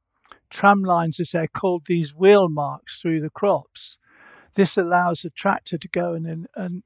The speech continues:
repeatedly, as a crop's growing, to spray on, uh, fungicides and insecticides and things like that. And that's because, uh, those plants are actually sick, they're improperly nourished. So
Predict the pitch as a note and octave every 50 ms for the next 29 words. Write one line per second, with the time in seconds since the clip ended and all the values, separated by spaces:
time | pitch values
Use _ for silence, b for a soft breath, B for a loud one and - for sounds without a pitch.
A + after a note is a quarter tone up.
0 | _ _ E3+ E3 - - - - - C4+ B3+ A3+ - - G#3 D#3 - D3 D3 D3
1 | C3+ - E3 - - - - - - - - - - F#3 F3+ E3+ D#3+ D#3+ F3+ F3+
2 | _ _ _ _ _ _ _ - - A#3+ - - - - - F#3 F3 E3+ D#3+ D3+
3 | C#3+ C#3+ C#3+ D3 D#3 D#3+ - _ _ _ _ _ b b b b b b b _
4 | _ - D#3+ E3 E3 E3 - - - - - F#3 F#3+ F3+ - - F3+ D#3+ - -
5 | F3+ E3 E3 E3 E3 E3 E3 D#3 - - - - - - _ - E3 D#3 D#3 D3
6 | D3 - - G3+ F#3 - _ - F3 - - - D#3+ D3+ D#3 D3+ D#3+ E3 D#3+ -
7 | - D#3+ D#3 C#3+ E3+ E3+ D#3+ - F3+ - F#3+ F#3+ F3+ - - B B B B B
8 | B B - F3 E3+ A#3+ C#4 - - - - G#3 - - - G3+ G3 G3 F#3+ F3
9 | - - - - _ _ _ _ _ _ _ _ _ _ _ _ - F#3 F3+ -
10 | G#3 D#3+ G#3 B3 C#4 - - - - F#3 E3+ E3 E3 F#3+ - - F3 D#3+ - -
11 | - F3 E3+ D#3+ - - - - A#3 B3 F#4 - - _ _ - F#3 F3+ F#3 G3+
12 | _ - F#3+ F#3 - - F#3+ A#3 - - B3 A3 A3 G#3 F#3+ F3+ F#3 F#3+ G3 G3
13 | F3 C#3 C#3 - A2+ - - - - b b b b b b b b b b b
14 | b - - - G3+ G3 F#3+ F#3 F3+